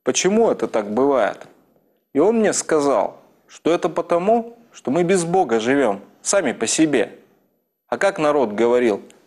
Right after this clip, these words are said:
«Без Бога не до порога». Без Него все наши самые добрые начинания, дом, построенный на песке. Дунет ветер, разразится гроза житейская,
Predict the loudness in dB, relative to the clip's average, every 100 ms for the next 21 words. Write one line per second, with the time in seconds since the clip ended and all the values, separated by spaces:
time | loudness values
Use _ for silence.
0 | -4 -2 0 0 2 0 -4 -8 -4 -2
1 | -2 0 2 2 0 -4 -12 _ -20 -18
2 | -18 -6 -2 0 2 4 2 0 -2 0
3 | 0 0 2 2 2 0 0 0 0 0
4 | 0 -2 0 2 2 -2 -6 -14 -4 -2
5 | -2 -4 -8 -4 0 0 -2 -4 -6 -4
6 | -4 -2 -2 -4 -10 _ _ _ _ _
7 | 0 2 2 0 2 2 0 -4 -6 -8
8 | -4 0 0 0 0 0 0 0 0 0
9 | -2 -4 0 0 0 -2 -6